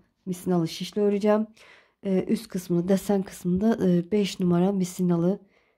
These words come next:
şiş kullanarak öreceğim. Ee, siz, e,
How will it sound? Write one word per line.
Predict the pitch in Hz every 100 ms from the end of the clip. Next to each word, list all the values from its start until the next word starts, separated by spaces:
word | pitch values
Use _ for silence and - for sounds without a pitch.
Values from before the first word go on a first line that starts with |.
| _
şiş | _ - 196 -
kullanarak | - 202 180 175 208 214 196
öreceğim. | 190 175 185 196 233 - _ - - - -
Ee, | 202 196 196
siz, | 185 233 220 -
e, | 202 190 185 170